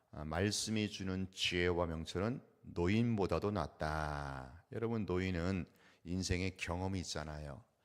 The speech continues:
그 노인이 겪은 경륜은요, 무시하지 못하거든요. 그러니까 인생을 살아온 그 경륜 속에서 나오는 그 지혜가 있어요. 그 노인이 건네는 해안과 조언은요,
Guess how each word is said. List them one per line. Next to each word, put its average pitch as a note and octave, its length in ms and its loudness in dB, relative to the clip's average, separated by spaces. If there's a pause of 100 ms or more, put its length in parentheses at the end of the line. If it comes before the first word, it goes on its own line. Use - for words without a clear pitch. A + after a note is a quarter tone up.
(320)
그 G2 220 0
노인이 G2 580 2
겪은 G2+ 800 -2
경륜은요, F2+ 880 0 (280)
무시하지 E2+ 500 -2
못하거든요. D2+ 800 -6 (200)
그러니까 E2 220 -4
인생을 F#2+ 380 -2
살아온 F#2+ 640 -2 (300)
그 F2+ 180 -10
경륜 F#2 460 -2
속에서 E2 360 -2
나오는 E2 540 -2 (340)
그 - 160 -12
지혜가 E2+ 500 0
있어요. C2 600 -4 (380)
그 F2 200 -4
노인이 F#2+ 440 2
건네는 E2+ 640 0 (420)
해안과 G2 720 2
조언은요, E2 760 0